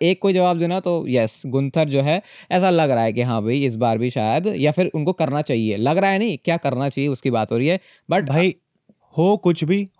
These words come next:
Speaker 2: हो कुछ भी, लेकिन अगले पाँच साल गुंथर के डब्ल्यूडब्ल्यूई में, रोहित, फटाफट से अगर बताना हो, expectations।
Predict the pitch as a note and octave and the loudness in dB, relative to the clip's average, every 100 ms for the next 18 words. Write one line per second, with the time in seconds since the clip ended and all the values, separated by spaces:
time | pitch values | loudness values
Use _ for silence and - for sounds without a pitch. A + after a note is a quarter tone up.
0 | E3+ G3 F3+ D#3+ - A#2+ C3 - _ - | 0 2 2 -2 -2 -8 -10 -14 _ -4
1 | C#3+ D3 E3 - _ C#3+ D3 F3+ F3+ D3 | 0 2 0 -2 _ -4 0 0 0 -2
2 | D3 D#3+ D#3+ - D3 D3 G#2+ _ _ _ | 0 0 -2 -2 0 -2 -4 _ _ _
3 | _ _ _ _ - C3+ D3+ D#3+ D3+ E3+ | _ _ _ _ -8 0 2 2 2 0
4 | D3+ G#2 - _ _ _ C3+ C#3+ D#3+ E3+ | 0 -6 -8 _ _ _ -2 2 4 4
5 | E3 D#3+ D#3 C#3+ C3+ C3+ - _ _ _ | 4 2 2 2 2 0 -4 _ _ _
6 | _ _ _ - E3 F#3 F3+ - F#3 F3 | _ _ _ -4 -2 0 -2 0 0 0
7 | D3 C#3 C#3+ D3+ C#3 A#2+ - _ _ _ | 0 0 0 2 0 -2 -10 _ _ _
8 | D3+ - - D3+ - C#3+ A#2+ A2+ F#2+ - | -4 -4 -4 -4 0 0 0 -2 -6 -10
9 | - | -18